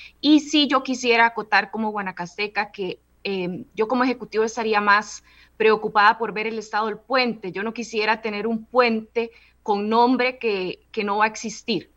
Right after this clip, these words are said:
porque realmente es deplorable el estado de ese puente. En la, como dice el diputado Dengo, el, en la sesión que tuvimos el martes, ante esa preocupación, todas las fracciones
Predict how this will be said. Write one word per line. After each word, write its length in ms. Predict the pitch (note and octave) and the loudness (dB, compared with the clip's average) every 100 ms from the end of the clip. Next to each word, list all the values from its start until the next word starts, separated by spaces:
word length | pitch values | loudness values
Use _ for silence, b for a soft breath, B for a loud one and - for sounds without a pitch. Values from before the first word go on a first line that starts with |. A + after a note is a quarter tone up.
| _ | _
porque 260 | F#3+ F#3+ | -8 -6
realmente 460 | F#3 G3 G#3 G#3 G#3+ | -2 0 -2 -4 -6
es 60 | G#3 | -6
deplorable 640 | - F#3 F3 F3 F#3 G3+ | -6 -4 4 4 2 -6
el 140 | - F3 | -10 -10
estado 380 | F3+ - F3 F3 | -12 -12 -8 -8
de 80 | |
ese 140 | E3+ G3 | -8 -12
puente. 560 | - D#4+ C4 - F3 B B B B - | 0 0 0 -4 -16 B B B B 2
En 260 | C4+ D4 | 4 4
la, 320 | D4 D4 D4 C#4+ | 4 4 2 -2
como 220 | B3 A#3 | -6 -6
dice 260 | A#3+ B3 | -6 -8
el 80 | C#4 | -10
diputado 460 | B3+ C4 C4 B3+ C#4 | -10 -10 -4 -2 -2
Dengo, 400 | D#4 C#4+ C#4 C#4+ | -4 -4 -4 -4
el, 240 | A3 F#3+ - | -4 -8 -10
en 360 | G3 F#3 F3+ | -10 -8 -8
la 120 | E3 | -8
sesión 480 | E3+ E3+ - A#3 A#3 | -8 -10 -4 -2 0
que 120 | A#3+ | -2
tuvimos 580 | A#3+ A#3 A#3 A#3 A3+ A3+ | -8 -6 -4 -4 -4 -4
el 120 | B3 | -2
martes, 440 | C4 A#3 A3+ A#3 A3+ | 2 2 0 -8 -8
ante 340 | F#3 E3+ D#3+ | -10 -8 -8
esa 220 | D#3 F3 | -6 -6
preocupación, 840 | - G3+ - G#3+ A#3 A#3 D4+ C#4 D4+ B B B | -6 -8 -8 -6 -4 -2 0 2 0 B B B
todas 180 | - F#3 | 0 2
las 140 | F#3+ G3+ | 2 -2
fracciones 640 | G#3 - G#3+ G#3 - - | -8 -8 -8 -8 -12 -20